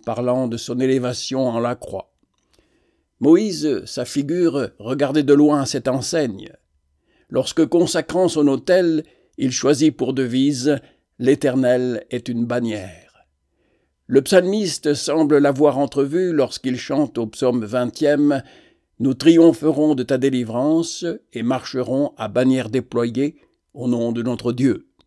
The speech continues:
Ésaïe n'en avait point d'autre devant les yeux lorsqu'il disait, «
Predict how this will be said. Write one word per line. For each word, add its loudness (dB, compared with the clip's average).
Ésaïe 4
n'en 4
avait 4
point 2
d'autre 0
devant 0
les -2
yeux 4
lorsqu'il 0
disait, « -4